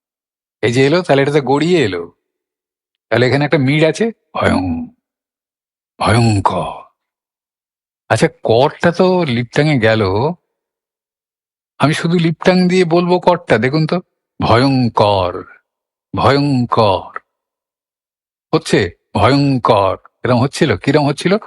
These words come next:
ভয়ঙ্কর। হ্যাঁ,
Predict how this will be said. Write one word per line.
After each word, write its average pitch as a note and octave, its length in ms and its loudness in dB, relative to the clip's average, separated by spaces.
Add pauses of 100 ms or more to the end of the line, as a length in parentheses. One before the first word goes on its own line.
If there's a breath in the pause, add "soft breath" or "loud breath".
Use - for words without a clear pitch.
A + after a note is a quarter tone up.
(560 loud breath)
ভয়ঙ্কর। A#2+ 920 0 (1800)
হ্যাঁ, E3 240 0